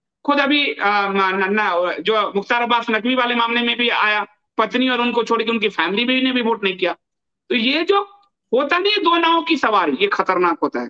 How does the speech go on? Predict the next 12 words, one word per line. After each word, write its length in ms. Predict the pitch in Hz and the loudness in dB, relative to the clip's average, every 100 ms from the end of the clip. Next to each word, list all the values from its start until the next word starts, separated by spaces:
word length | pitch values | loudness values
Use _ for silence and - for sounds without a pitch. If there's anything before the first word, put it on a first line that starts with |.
| - _ _ _ | -12 _ _ _
पन्द्रह 280 | 254 302 370 | 2 4 2
परसेंट 320 | 370 359 359 | 2 2 2
इनको 180 | 359 370 | 2 2
नहीं 220 | 269 240 | 2 2
मिलने 260 | 240 226 208 | 2 2 4
जा 140 | 180 | 4
रहा, 240 | 185 247 262 - - | 4 2 -2 -10 -2
पर 100 | 226 | 0
हिंदू 380 | 214 285 359 427 | 2 2 2 2
श्रिंक 300 | - 330 349 | 2 2 4
हो 140 | 254 | 2
जाए। 160 | 202 | 2